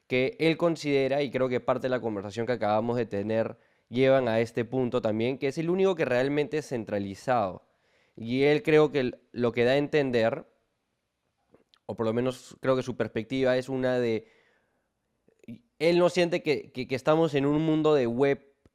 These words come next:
tres, o sea, de un mundo descentralizado, distribuido, sino estamos concentrando los esfuerzos en Bitcoin,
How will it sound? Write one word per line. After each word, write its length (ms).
tres, 640
o 120
sea, 120
de 100
un 140
mundo 480
descentralizado, 960
distribuido, 720
sino 240
estamos 320
concentrando 760
los 200
esfuerzos 480
en 160
Bitcoin, 540